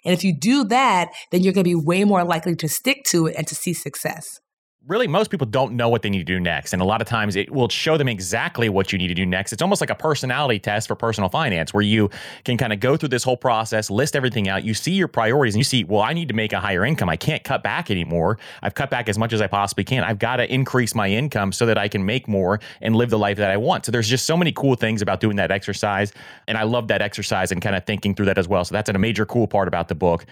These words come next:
Speaker 2: as well. So Tiffany, I wanna shift gears here 'cause we have some questions and they get a little deeper than this
Speaker 1: Okay.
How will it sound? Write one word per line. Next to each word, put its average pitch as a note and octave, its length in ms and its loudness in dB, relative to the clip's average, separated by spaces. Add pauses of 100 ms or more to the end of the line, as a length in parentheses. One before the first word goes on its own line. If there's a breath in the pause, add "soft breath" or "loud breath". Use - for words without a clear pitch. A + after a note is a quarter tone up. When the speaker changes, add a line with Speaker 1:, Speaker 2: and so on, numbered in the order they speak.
(280 loud breath)
Speaker 2:
as F2 200 -4
well. F#2 220 0
So C3+ 220 0
Tiffany, F3+ 320 -2 (160)
I B2+ 60 -2
wanna F3 240 2
shift F3+ 280 0
gears B2+ 260 2
here F#2 140 0
'cause G2 160 0
we C3 120 0
have C#3+ 120 0
some B2+ 160 -6
questions B2 380 0
and G#2 100 0
they A2 60 0
get F3 120 2
a G#3+ 40 6
little G3 160 2
deeper A2+ 320 2
than G2+ 100 4
this G2 220 4
Speaker 1:
Okay. - 160 -14